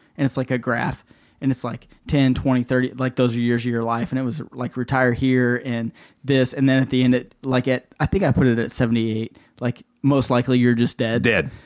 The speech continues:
Speaker 2: right.
Speaker 1: And so, like, I explained, like, "Hey, look, if you're gonna retire and you're gonna have a small business,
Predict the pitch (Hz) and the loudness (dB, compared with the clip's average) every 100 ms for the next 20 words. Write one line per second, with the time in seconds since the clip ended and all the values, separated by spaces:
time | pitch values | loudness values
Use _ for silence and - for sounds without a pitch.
0 | - 113 107 147 139 156 147 147 151 156 | -2 2 4 4 4 4 4 2 2 0
1 | 151 127 - 151 151 139 131 165 175 170 | 0 0 0 2 4 4 2 2 2 4
2 | 151 - 135 131 170 147 156 165 143 - | 2 0 -2 2 2 2 2 4 2 0
3 | 123 139 165 185 _ _ _ 147 135 139 | 0 2 0 -2 _ _ _ 0 2 4
4 | 135 143 135 151 147 - 139 123 127 143 | 2 2 2 2 0 0 0 2 2 4
5 | 175 | 2